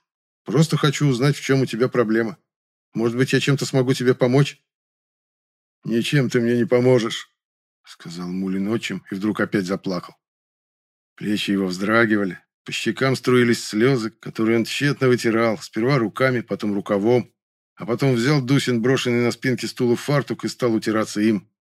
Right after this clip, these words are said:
«Отец, отец, успокойся!» Я налил бурбона в рюмку еще и протянул ему. «На, лучше выпей!» Он опять залпом все подмахнул, даже не почувствовав вкус. Затем отставил ее, немного посидел, вытер глаза, съел кусок растягая, выдохнул и сказал:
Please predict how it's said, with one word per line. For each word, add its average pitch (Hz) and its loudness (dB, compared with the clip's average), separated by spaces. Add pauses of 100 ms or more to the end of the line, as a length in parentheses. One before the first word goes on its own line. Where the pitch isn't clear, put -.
(640)
«Отец, 113 -6
отец, 143 -2
успокойся!» 151 2 (320)
Я 87 -12
налил 101 -4
бурбона 110 0
в 107 0
рюмку 117 2
еще 117 2
и 110 4
протянул 113 0
ему. 107 0 (340)
«На, 160 6
лучше 110 0
выпей!» 110 -2 (720)
Он 90 -4
опять 113 0
залпом 113 0
все 107 -2
подмахнул, 113 0
даже 113 0
не 117 0
почувствовав 113 -4
вкус. - -6 (600)
Затем 110 -2
отставил 131 2
ее, 120 2 (100)
немного 107 -2
посидел, 113 -2
вытер 113 -2
глаза, 117 0 (420)
съел 143 0
кусок 131 0
растягая, 117 0
выдохнул 117 0
и 104 0
сказал: 104 -2